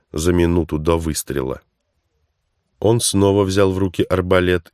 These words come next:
и еще раз тщательнейшим образом проверил все его детали и узлы. Оставшийся час он провел, сидя неподвижно в углу и тупо глядя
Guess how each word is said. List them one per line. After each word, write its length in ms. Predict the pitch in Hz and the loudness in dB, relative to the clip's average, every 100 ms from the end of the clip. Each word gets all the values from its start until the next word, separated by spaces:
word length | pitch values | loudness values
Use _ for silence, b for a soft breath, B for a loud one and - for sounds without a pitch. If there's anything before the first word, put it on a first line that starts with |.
| - | -6
и 80 | |
еще 320 | 85 82 - 95 | -4 -2 -2 -2
раз 140 | 90 | -2
тщательнейшим 840 | - - 90 87 95 98 - 104 - | -6 -2 0 0 -2 -2 -2 -2 -2
образом 440 | 87 92 90 98 | -2 0 0 -2
проверил 500 | 90 85 78 85 95 | 0 0 0 -2 -2
все 280 | - - 82 | -4 -4 -2
его 180 | 82 82 | -2 -2
детали 500 | 82 - 85 90 - | -4 -2 0 0 -4
и 80 | 90 | -6
узлы. 480 | 90 90 87 73 65 _ _ _ _ _ _ _ _ _ _ _ | -6 -6 -4 -6 -8 _ _ _ _ _ _ _ _ _ _ _
Оставшийся 680 | - 98 - 147 131 123 - | -6 -4 0 -2 0 -4 -2
час 300 | 117 - 120 117 | -2 0 0 0
он 100 | 101 | -2
провел, 360 | 107 104 107 | 0 2 0
сидя 280 | 98 104 101 | 0 -2 0
неподвижно 640 | 95 92 95 95 101 90 | 0 0 0 0 -2 0
в 100 | 92 | -2
углу 420 | 98 98 98 80 - _ _ - | -2 -2 -2 -4 -8 _ _ -8
и 120 | 85 | -6
тупо 300 | - 95 85 | -4 -4 -2
глядя 640 | 80 85 101 98 98 92 | 0 2 2 2 0 -2